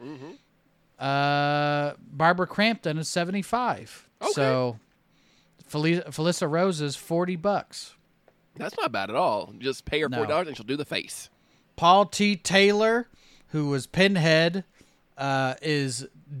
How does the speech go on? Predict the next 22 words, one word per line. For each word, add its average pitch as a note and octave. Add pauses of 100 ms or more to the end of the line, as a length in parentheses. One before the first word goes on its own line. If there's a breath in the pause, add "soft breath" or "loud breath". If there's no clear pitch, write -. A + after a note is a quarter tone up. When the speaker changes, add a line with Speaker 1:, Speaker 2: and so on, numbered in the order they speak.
Speaker 2:
dead D#3+
to C#3+
me A2+
'cause C3+
I D3
don't E3
like D#3
that D3
Speaker 1:
<laughs> -
Speaker 2:
movie. B2+ (1000 loud breath)
Speaker 1:
Wait, A3
uh, -
Paul F#3+
T, G3
well, E3
Doug A3
Bradley's D3+
Pinhead A#2
in G#2
most B2+
of G#2
them. D#2+